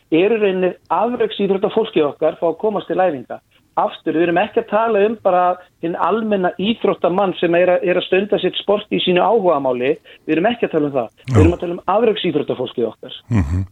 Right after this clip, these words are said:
Speaker 2: En það er náttúrulega ekki seinna vænna, nú eru Ólympíuleikar á næsta ári. Það er, eh, E M kvenna í, í knattspyrnu og, eh, svo mætti lengi telja.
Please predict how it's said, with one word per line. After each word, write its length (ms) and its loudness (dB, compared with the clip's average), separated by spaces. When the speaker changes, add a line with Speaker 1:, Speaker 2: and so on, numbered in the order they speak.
Speaker 2:
En 80 4
það 80 4
er 140 4
náttúrulega 180 -2
ekki 160 -2
seinna 160 4
vænna, 320 4
nú 240 6
eru 160 6
Ólympíuleikar 640 4
á 160 4
næsta 240 0
ári. 220 4
Það 240 2
er, 240 -2
eh, 320 4
E 160 4
M 80 -2
kvenna 400 4
í, 80 4
í 80 0
knattspyrnu 480 2
og, 160 0
eh, 320 2
svo 160 2
mætti 400 4
lengi 400 2
telja. 320 2